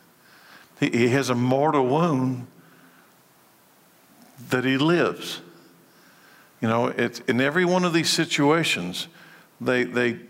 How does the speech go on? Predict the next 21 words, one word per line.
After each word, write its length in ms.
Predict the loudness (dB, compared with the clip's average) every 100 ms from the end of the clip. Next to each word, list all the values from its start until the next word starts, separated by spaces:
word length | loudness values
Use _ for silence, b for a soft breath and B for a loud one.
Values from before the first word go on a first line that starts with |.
| -12
they 140 | -4 -4
try 340 | -2 0 0
to 120 | 0 0
mirror 800 | 2 2 2 2 2 2 0 -10 -20 B B B B _ _ _ _ -12 -2
the, 200 | 0 0 -2 -4
the, 420 | 0 2 0 -4 -12 -10
the 140 | -2 2
real 480 | 4 4 4 2
God 480 | 0 0 2 2 0
and 180 | -2 -2
the 60 | 2
real 300 | 4 2 0
Son 480 | 0 0 0 0
and 220 | -2 0 0
the 60 |
real 380 | 4 4 4 0
Spirit, 480 | -4 -2 2 2 0 -6 B B B B B -6
but, 420 | -2 -2 -4 -4
but 240 | -4 -2
they're 140 | -2 2
not. 520 | 2 2 2 -2